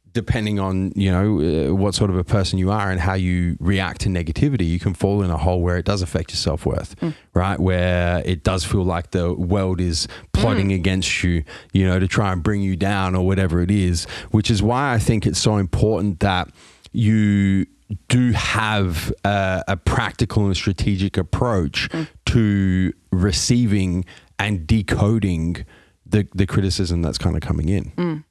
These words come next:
Speaker 1: which is why we're having this conversation.
Speaker 2: Yeah.
Speaker 1: <laughs> Really.
Speaker 2: Yeah, yeah.
Speaker 1: Next, um,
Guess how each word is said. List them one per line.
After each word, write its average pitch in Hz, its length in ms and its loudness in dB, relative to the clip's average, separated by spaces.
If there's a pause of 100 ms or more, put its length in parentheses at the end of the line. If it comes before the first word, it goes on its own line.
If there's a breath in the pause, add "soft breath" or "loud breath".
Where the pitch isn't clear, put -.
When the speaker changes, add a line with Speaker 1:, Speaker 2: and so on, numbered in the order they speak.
(140)
Speaker 1:
which 85 160 -2
is 85 220 -6
why 98 200 0
we're 85 80 -2
having 78 220 -4
this 67 140 -6
conversation. - 600 -4
Speaker 2:
Yeah. 170 180 -4 (180)
Speaker 1:
<laughs> - 180 -2
Really. 139 140 2 (100)
Speaker 2:
Yeah, 196 340 0
yeah. 170 280 0 (480 loud breath)
Speaker 1:
Next, 180 500 0
um, 139 460 2